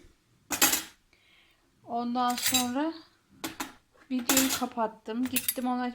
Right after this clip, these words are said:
bir daha çay verdim falan. Diyorum ki beni görünce diyorum hepinizin dertleri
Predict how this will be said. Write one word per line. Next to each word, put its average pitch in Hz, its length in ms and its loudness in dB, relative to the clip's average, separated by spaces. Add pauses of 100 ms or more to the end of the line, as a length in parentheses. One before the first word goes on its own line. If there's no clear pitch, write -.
bir 233 100 -6
daha 254 260 2
çay 220 380 4
verdim 196 460 2
falan. 247 500 -4 (1900)
Diyorum 285 320 2
ki 247 200 -4
beni 262 240 4
görünce 277 540 2
diyorum 254 380 0 (260)
hepinizin 262 640 -2 (280)
dertleri 233 460 4